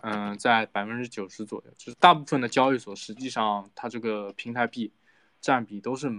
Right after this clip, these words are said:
没那么高的，如果说超过百分之十的话，那就要注意一下了，一般控制在百分之十左右就是算一个比较正常的状态。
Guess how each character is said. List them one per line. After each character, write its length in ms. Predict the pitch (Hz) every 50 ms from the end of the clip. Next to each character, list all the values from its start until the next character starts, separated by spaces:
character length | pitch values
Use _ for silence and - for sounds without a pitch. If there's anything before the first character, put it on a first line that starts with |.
| 101 - _ _ _ _
没 220 | - 107 95 101 113
那 80 | 139
么 100 | 143 123
高 240 | - 113 107 110 113
的， 80 | 101 - _ _
如 160 | - 110 123
果 100 | 139 139
说 180 | 123 - 127 123
超 240 | - - - 143 143
过 160 | 143 151 139
百 160 | - 101 95
分 140 | 98 110 117
之 60 | 120
十 320 | 123 - - - - 110 104
的 120 | 110 113
话， 200 | 113 113 107 107
那 400 | 107 107 107 104 101 95 - - _ _ _ _ _ - - - _ _ _ _
就 140 | - - 110
要 100 | 101 101 107
注 260 | - - 139 123 110
意 100 | 107 104
一 60 | -
下 140 | - - 95
了， 120 | 104 107 - - -
一 100 | 123 113
般 160 | - 123 120 120
控 200 | - - 143 131
制 100 | 123 117
在 120 | 123 113
百 180 | - - 98 98
分 160 | 107 113 117
之 80 | 120
十 320 | 120 - - - - 113 113
左 200 | - 110 95 98
右 120 | 98 101
就 140 | 95 - 104
是 160 | - - - -
算 240 | - - 113 104
一 40 | 104
个 80 | 107 110
比 160 | - - 117
较 120 | 101 95 104
正 220 | - - 131 120
常 160 | - - 90
的 60 | 95 -
状 220 | - - - -
态。 160 | - - -